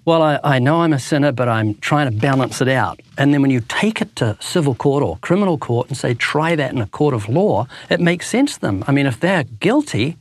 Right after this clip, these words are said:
what are they gonna offer the judge? The only thing they can do is fling themselves on his mercy. So it's essential to give people knowledge from the law to show them that they're heinous criminals that have sinned against the judge of the universe, and anything we offer him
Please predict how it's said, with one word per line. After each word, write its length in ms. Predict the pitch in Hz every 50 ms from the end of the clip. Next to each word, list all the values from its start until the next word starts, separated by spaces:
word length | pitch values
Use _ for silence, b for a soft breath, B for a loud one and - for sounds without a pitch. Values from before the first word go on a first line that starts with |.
| _ _
what 140 | - 151 202
are 60 | 196
they 120 | 180 185
gonna 240 | 165 180 175 170 160 -
offer 260 | - 185 - - 180 170
the 100 | 165 175
judge? 560 | 151 139 170 226 285 294 - 113 - - -
The 100 | - -
only 240 | - 170 196 226 220
thing 160 | - 180 156
they 100 | 139 117
can 100 | 113 127
do 120 | 123 165 156
is 100 | 127 113
fling 240 | - 151 143 143
themselves 400 | 139 139 131 - 135 127 127 123
on 100 | 135 131
his 140 | 127 123 -
mercy. 320 | 139 147 165 151 - - 98
So 200 | - - 123 110
it's 120 | 107 - - B B B B B
essential 640 | 123 113 - - 185 220 233 220 - - 156 - - _ _ _
to 100 | - -
give 280 | 113 - 170 180 175 151
people 280 | - 170 160 - 135 127
knowledge 500 | 131 135 147 156 160 160 165 151 123 -
from 240 | - 151 143 175
the 80 | 202 190
law 300 | 151 120 113 110 123 139 - -
to 240 | - - - 123 107 101
show 360 | - - - 175 185 202 196
them 240 | 160 151 120 117 117
that 160 | 120 123 -
they're 160 | 123 120 113
heinous 380 | 110 - - 185 175 156 131 -
criminals 600 | - - 196 208 208 180 120 104 120 127 - - b b b
that 80 | b 117
have 100 | 107 -
sinned 280 | - - 208 208 214
against 280 | 196 147 139 131 123 -
the 80 | 120 104
judge 300 | 104 143 156 185 175 185
of 100 | 170 131
the 80 | 131
universe, 420 | 120 120 113 113 120 131 117 - -
and 100 | 113 - -
anything 400 | 202 233 262 247 - 226 208 185
we 100 | 165 156
offer 300 | 160 196 226 254 - - 117
him 300 | - 117 107 120 135